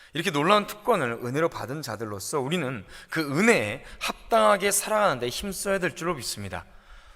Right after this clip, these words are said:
우리는 오직 믿음 안에서, 진리 안에서 살아가야 될 줄로 믿습니다.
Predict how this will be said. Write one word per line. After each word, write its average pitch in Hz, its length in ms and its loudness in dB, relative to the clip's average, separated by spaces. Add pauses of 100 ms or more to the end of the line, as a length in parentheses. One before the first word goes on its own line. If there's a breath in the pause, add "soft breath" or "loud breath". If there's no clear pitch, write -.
우리는 151 180 0
오직 180 260 0
믿음 156 280 2
안에서, 117 380 -2
진리 196 500 -2
안에서 196 300 2
살아가야 180 300 0
될 170 200 -4
줄로 170 200 -4
믿습니다. 95 480 -10